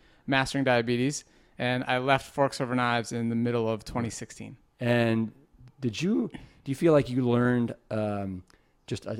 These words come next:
Speaker 2: a ton with what the work you did with Brian and, you know, marketing Forks Over Knives to, that you could then apply with Mastering Diabetes?
Speaker 1: Absolutely.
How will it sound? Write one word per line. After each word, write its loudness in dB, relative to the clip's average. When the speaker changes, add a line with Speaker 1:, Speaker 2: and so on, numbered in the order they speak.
Speaker 2:
a -6
ton 0
with 0
what 2
the -6
work 0
you -2
did 2
with -4
Brian 2
and, -4
you -4
know, -4
marketing 0
Forks -4
Over -4
Knives 0
to, -4
that -8
you -18
could -10
then -4
apply -2
with -2
Mastering -4
Diabetes? -4
Speaker 1:
Absolutely. 0